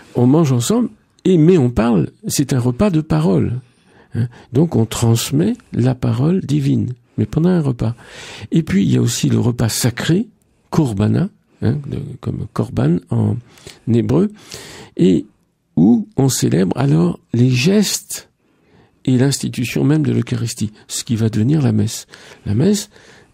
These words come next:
tient un peu des deux, puisqu'il y a d'abord une purification, ça c'est la, la, la première partie, un enseignement avec la lecture des Écritures et le commentaire, qui est destiné à faire comprendre les Écritures,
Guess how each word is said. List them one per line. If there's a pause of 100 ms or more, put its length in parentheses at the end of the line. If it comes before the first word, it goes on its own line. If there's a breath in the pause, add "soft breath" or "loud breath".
(180 loud breath)
tient
un
peu
des
deux,
puisqu'il
y
a
d'abord (1600 soft breath)
une
purification,
ça
c'est
la,
la, (300)
la
première
partie, (760 loud breath)
un
enseignement
avec
la
lecture
des
Écritures (220)
et (120)
le
commentaire, (400 loud breath)
qui
est
destiné
à
faire
comprendre
les
Écritures,